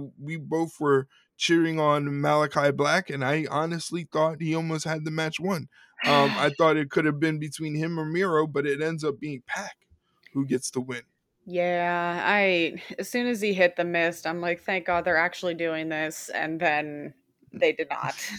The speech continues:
Speaker 2: <laughs> And then
Speaker 1: <laughs>
Speaker 2: it was fun until it wasn't fun, but, um, it really doesn't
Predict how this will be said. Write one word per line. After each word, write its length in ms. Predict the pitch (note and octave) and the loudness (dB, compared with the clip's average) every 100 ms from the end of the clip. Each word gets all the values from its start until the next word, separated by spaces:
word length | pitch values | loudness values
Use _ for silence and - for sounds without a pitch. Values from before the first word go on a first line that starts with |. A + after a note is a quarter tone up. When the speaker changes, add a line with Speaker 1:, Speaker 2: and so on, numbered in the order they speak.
| - | -12
Speaker 2:
<laughs> 260 | G3+ - | -12 -4
And 160 | A#3 G3+ F#3+ | 0 2 4
then 300 | F3 E3+ F3 | 6 4 2
Speaker 1:
<laughs> 520 | E3 F3+ - A#3+ - - | -4 -4 -8 -14 -2 4
Speaker 2:
it 100 | A3 | 4
was 160 | G3 - | 4 2
fun 200 | A#3+ D4 | 4 4
until 280 | A#3 A3 | 4 4
it 80 | F#3+ | 4
wasn't 380 | E3 E3 D#3 - | 2 0 -4 -8
fun, 380 | D#3 D3+ D3 D#3+ | -6 -4 -6 -4
but, 280 | E3 D3 D3 | 0 0 0
um, 400 | - D#3+ - E3 - _ - - A#3 | -2 -4 -4 -8 -12 _ -20 -20 -10
it 100 | B3 | -4
really 320 | B3+ G#4 G#4+ A#3 - | 0 2 0 -2 0
doesn't 540 | E3+ F3 E3+ E3 - | 0 0 -4 -4 -6